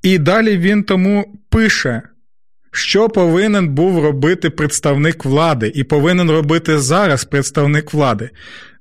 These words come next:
Можливо, він тут пише: «Нарешті тепер я можу набивати свої кишені мільйонами доларів, красти з бюджету,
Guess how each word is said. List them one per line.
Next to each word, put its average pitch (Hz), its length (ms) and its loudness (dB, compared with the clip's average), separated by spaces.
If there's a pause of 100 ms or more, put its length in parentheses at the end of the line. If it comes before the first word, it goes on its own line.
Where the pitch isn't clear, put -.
(140)
Можливо, 151 440 2
він 220 120 2
тут 202 220 -4
пише: 185 360 0 (360)
«Нарешті 170 680 0
тепер 202 480 0
я 175 180 2
можу 180 340 0
набивати 165 680 2
свої 160 300 2
кишені 170 680 0
мільйонами 151 800 2
доларів, 160 800 0
красти 160 600 0
з 135 280 0
бюджету, 143 920 -2